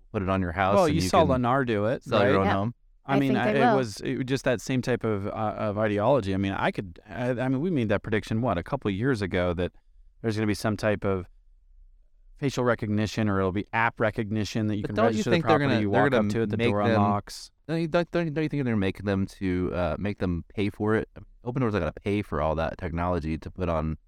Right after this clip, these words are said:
Speaker 1: a fsbo's house.
Speaker 2: I could see it being developed by an M L S or a board somewhere else, and there, there's some type of startup, right, where they, now it's a subscription fee.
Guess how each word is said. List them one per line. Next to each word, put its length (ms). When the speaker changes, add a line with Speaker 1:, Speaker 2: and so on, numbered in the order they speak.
Speaker 1:
a 60
fsbo's 460
house. 500
Speaker 2:
I 100
could 220
see 180
it 100
being 600
developed 380
by 260
an 160
M 240
L 160
S 220
or 80
a 60
board 400
somewhere 380
else, 280
and 120
there, 400
there's 280
some 120
type 200
of 100
startup, 420
right, 240
where 140
they, 180
now 180
it's 100
a 40
subscription 560
fee. 280